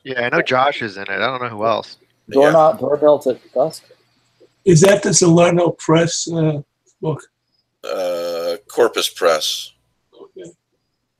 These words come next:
Speaker 3: Yeah. The, again, the title is Doorbells at Dusk, Halloween Stories. Uh, Josh Malerman is the only name that I recom-, recognize on there, but no, I, no, Ian Welk is,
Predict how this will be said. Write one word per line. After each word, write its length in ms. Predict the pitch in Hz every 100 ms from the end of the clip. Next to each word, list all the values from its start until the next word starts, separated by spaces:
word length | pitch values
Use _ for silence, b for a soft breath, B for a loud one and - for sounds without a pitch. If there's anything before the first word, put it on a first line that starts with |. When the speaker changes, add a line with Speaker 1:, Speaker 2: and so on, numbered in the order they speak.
| _ _ _ _ _
Speaker 3:
Yeah. 240 | - - - -
The, 200 | 98 101
again, 380 | 107 117 127 120
the 140 | 113 -
title 260 | - 104 101
is 220 | 95 - _ _ 95
Doorbells 760 | 107 113 107 107 101 98 - -
at 260 | 92 -
Dusk, 440 | 98 87 80 - - - _
Halloween 500 | - 85 85 80 78
Stories. 720 | - 87 73 67 52 - - _ _ _ _ _ _ _ _ _
Uh, 320 | 87 87 87 87 - -
Josh 380 | 107 113 127 -
Malerman 500 | 120 120 120 104 101
is 240 | - 107 110
the 100 | 107
only 240 | 90 98
name 220 | 92 92 90
that 100 | 87
I 60 |
recom-, 400 | 85 87 85 85 - _ _
recognize 800 | 95 92 95 90 85 85 82 80 - -
on 260 | 87 85 82
there, 260 | 82 82
but 320 | 80 82 - -
no, 140 | 120
I, 180 | 139 135 113
no, 260 | 135 180 -
Ian 200 | 120 110
Welk 340 | 107 92 90
is, 200 | 80 -